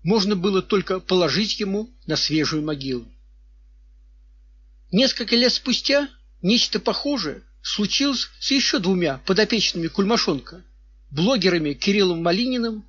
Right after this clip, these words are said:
и Андреем Бурениным. Оба, независимо друг от друга, случайно раскрыли наглую схему увода бюджетных денег,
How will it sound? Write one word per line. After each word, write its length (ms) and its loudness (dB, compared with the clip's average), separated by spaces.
и 220 -2
Андреем 420 0
Бурениным. 640 -2
Оба, 360 0
независимо 640 0
друг 260 -2
от 140 0
друга, 360 -2
случайно 680 0
раскрыли 460 2
наглую 400 2
схему 600 -2
увода 380 0
бюджетных 600 0
денег, 320 0